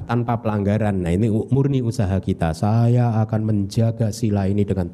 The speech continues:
teguh, meskipun tawarannya apapun, saya tidak akan mengorbankan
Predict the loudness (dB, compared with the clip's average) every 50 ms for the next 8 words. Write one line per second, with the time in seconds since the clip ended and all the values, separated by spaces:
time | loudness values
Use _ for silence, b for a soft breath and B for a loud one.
0 | -8 -8 -8 -8 -4 0 0 0 0 -2 -10 -8 -4 -4 -4 -4 -2 -2 -2 -2
1 | -2 -2 -2 -2 0 -2 -4 -6 -6 -4 -4 -2 0 0 0 0 0 0 0 0
2 | 0 0 0 0 -2 -4 -2 -2 -6 -6 -4 -4 -2 -2 0 0 0 0 -2 0
3 | -2 -2 0 0 -2 -2 0 0 0 0 0 0 0 -2 -2 -4 -4 -4 -4 -4
4 | -4